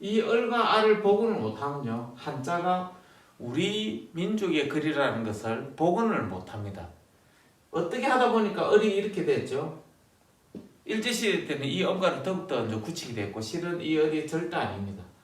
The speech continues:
본음은 오발절, 즉 다시 말해서 고음에서는 까마귀 오자와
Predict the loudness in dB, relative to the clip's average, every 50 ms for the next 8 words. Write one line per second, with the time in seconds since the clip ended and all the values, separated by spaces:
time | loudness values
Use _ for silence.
0 | _ _ -10 -4 -2 -2 0 0 0 0 2 2 2 2 0 -2 -6 -12 -18 -20
1 | -20 _ _ _ _ _ _ _ _ _ -2 2 2 2 4 4 2 2 2 0
2 | 0 0 0 0 0 -2 -4 -6 -8 -4 -2 -2 -2 0 -2 -2 -2 -2 0 0
3 | 0 0 -2 -2 -2 -2 -2 -2 -4 -4 -4 2 6 8 10 10 10 10 10 8
4 | 6 6 4 4 2 2 2 0 0 -2 -4 -2 2 4 6 8 10 8 8 6
5 | 4 4 2 2 2 -2 -8 -8 -2 0 0 0 2 4 4 6 6 6 6 4
6 | 0 -4 -8